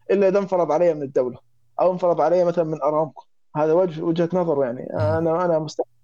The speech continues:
Speaker 1: أتغير إلا إذا انفرض. أنا ب-، أنا في، يعني، حتى أحيانا حتى أذكرهم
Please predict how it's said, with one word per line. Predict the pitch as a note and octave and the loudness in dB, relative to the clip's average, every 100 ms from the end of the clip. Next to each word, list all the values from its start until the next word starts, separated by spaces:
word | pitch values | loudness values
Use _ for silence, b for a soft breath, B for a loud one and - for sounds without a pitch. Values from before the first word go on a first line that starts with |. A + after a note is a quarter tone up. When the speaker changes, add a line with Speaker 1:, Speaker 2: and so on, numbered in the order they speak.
| _ D#3 | _ 0
Speaker 1:
أتغير | D3+ D3+ D3 E3 F#3+ F3+ | 2 0 0 2 2 4
إلا | E3 E3 | 2 2
إذا | |
انفرض. | E3 D#3 D3+ - b b b - | 2 0 -2 -6 b b b -2
أنا | A#3 A#3 | 0 0
ب-، | G#3+ | 0
أنا | A3 A3+ G#3 | 2 4 2
في، | G3 G3 F#3 | 2 4 4
يعني، | F#3 F#3 | 4 2
حتى | F#3+ G#3+ F#3+ F3 - _ - | 0 0 0 0 -4 _ -4
أحيانا | D#3+ G#3 G3 | 0 0 0
حتى | E3 F#3+ | -2 -2
أذكرهم | E3+ E3+ G#3+ G3+ | 0 0 0 0